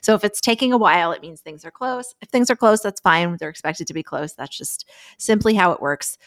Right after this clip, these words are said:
Don't freak out. But hopefully, I'm hoping that we'll have answers out of, like, Ohio or North Carolina tonight. Um, maybe, maybe Florida. Are your family members, like, vote? What do you, tomorrow, I, tomorrow we're gonna hear,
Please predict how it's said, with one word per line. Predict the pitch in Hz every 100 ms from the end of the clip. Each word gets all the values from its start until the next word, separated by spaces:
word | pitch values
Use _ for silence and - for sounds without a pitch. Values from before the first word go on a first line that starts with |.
| _ _
Don't | 165 -
freak | 135 131
out. | 98 104 -
But | 214
hopefully, | 302 302 269
I'm | 254 330
hoping | 359 359
that | 226
we'll | 233
have | 311
answers | 180 180 190 175
out | 160
of, | 165
like, | 151
Ohio | - 175 139 147 147 143
or | 147 151 151
North | 147 147
Carolina | 175 135 113 139 -
tonight. | 151 131 135 - _ _ _
Um, | 139 127 117 95 160 - _ _ 165
maybe, | 156 156 143 143 - _ _ _ _
maybe | 180 170
Florida. | - 160 139 143
Are | 143
your | 170
family | 175 180 190 214
members, | 233 254 254 269
like, | 262
vote? | 262 254
What | 220
do | 240
you, | 226 _ _ - 214 190
tomorrow, | 233 240 247 247
I, | 226
tomorrow | - 233 220 233
we're | 226
gonna | 208 196 180
hear, | 226 190 180